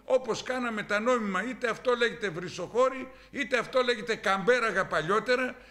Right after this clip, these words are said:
είτε αυτό λέγεται γέφυρα της Κόνιτσας που πληρώσαμε στο Πολυτεχνείο πλήρη μελέτη για να κάνει, ε, τι χρειάζεται το γεφύρι της Κόνιτσας. Γενικά κάνουμε αυτά που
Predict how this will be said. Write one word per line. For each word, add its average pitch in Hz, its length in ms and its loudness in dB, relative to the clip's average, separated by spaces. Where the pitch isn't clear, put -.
είτε 247 320 -4
αυτό 254 240 0
λέγεται 254 320 -2
γέφυρα 220 520 0
της - 120 -10
Κόνιτσας 226 720 -2
που 208 360 -4
πληρώσαμε 214 580 2
στο 185 180 -6
Πολυτεχνείο 190 760 -4
πλήρη 285 420 0
μελέτη 208 720 0
για 196 200 -2
να 190 140 0
κάνει, 202 580 -2
ε, 151 480 -8
τι 247 140 -4
χρειάζεται 208 500 -2
το 190 120 -8
γεφύρι 175 420 -4
της - 160 -14
Κόνιτσας. 240 680 -4
Γενικά 208 680 0
κάνουμε 262 380 0
αυτά 254 440 -2
που 226 420 -6